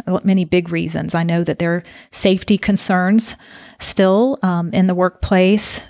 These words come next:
Uh, there, there are concerns about the financial impact.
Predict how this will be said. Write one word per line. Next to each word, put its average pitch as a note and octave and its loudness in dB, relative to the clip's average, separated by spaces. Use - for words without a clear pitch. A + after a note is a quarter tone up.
Uh, E3+ -4
there, F3+ -4
there F#3 0
are F3+ 0
concerns F#3+ 2
about F3+ 2
the F#3 2
financial F#3+ 2
impact. G#3+ -2